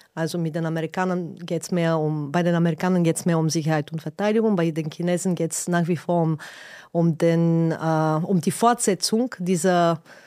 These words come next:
fragwürdigen Wirtschafts- und Handelspolitik, dann kann man behaupten, okay, es gibt einen dritten Weg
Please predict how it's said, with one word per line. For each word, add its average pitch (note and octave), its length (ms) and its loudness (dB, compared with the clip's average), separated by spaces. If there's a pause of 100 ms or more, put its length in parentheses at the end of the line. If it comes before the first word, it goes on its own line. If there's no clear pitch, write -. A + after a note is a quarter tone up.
(140)
fragwürdigen E3 720 2
Wirtschafts- E3+ 500 -2
und D3+ 380 -6
Handelspolitik, C4 720 0 (380)
dann E3 180 -2
kann G3 160 2
man B3 160 4
behaupten, A3+ 540 2
okay, B3 380 2
es - 160 0
gibt - 200 -2
einen F#3 220 2
dritten E3+ 400 0
Weg D4 340 0